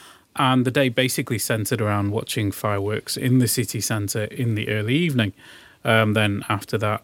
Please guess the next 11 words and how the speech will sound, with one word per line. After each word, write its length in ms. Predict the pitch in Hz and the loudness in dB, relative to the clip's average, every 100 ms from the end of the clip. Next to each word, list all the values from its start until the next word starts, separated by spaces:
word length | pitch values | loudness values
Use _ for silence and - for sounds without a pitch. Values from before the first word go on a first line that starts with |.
| _ | _
some 260 | - 110 107 | -4 -2 0
years 380 | 107 107 101 | 0 0 -2
you 200 | 113 107 | -6 -6
would 200 | 104 104 | -6 -6
go 180 | - 110 | -2 -2
to 460 | 104 - 113 104 110 | -2 -2 -2 -2 -4
a 80 | 117 | -4
more 180 | 104 98 | -2 -2
formal 360 | - 147 143 | 2 4 4
parties, 680 | 131 143 139 - 131 120 123 | 2 0 0 2 0 0 -2
others 440 | 113 113 104 - | -4 -4 -4 -8